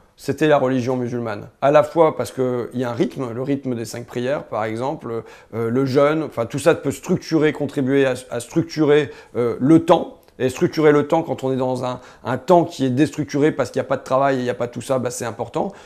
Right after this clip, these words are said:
Et puis, ça aide à se, se tenir debout en ayant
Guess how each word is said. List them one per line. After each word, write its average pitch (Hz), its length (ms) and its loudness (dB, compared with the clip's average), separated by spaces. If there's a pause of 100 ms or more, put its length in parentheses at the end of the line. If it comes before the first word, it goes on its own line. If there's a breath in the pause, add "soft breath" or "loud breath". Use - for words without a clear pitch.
(140)
Et 147 140 4
puis, 220 380 2 (200 loud breath)
ça 165 240 10
aide 180 80 10
à 165 80 8
se, 165 180 2
se - 220 -2
tenir 156 400 4
debout 151 480 2 (240 loud breath)
en 151 240 6
ayant 170 420 6